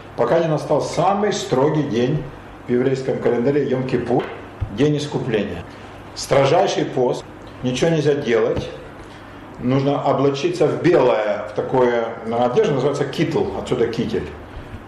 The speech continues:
И оно напоминает саван. Босиком идти в синагогу и молиться весь день.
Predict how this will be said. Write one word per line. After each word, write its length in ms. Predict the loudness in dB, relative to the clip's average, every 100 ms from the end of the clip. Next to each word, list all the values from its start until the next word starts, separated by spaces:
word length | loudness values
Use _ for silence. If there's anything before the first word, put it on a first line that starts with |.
| -10 -2
И 160 | 2
оно 180 | 2 2
напоминает 360 | 0 0 0 -2
саван. 420 | 2 2 2 -2 -8 -12 -16 -16 -18 -18 -18 -18 -18 -18 -18 -6 0
Босиком 760 | 2 2 0 2 4 2 0 -2
идти 300 | -2 0 0
в 60 |
синагогу 540 | 2 0 2 2 4 2
и 40 |
молиться 400 | 2 0 0 0
весь 200 | 2 2
день. 200 | 0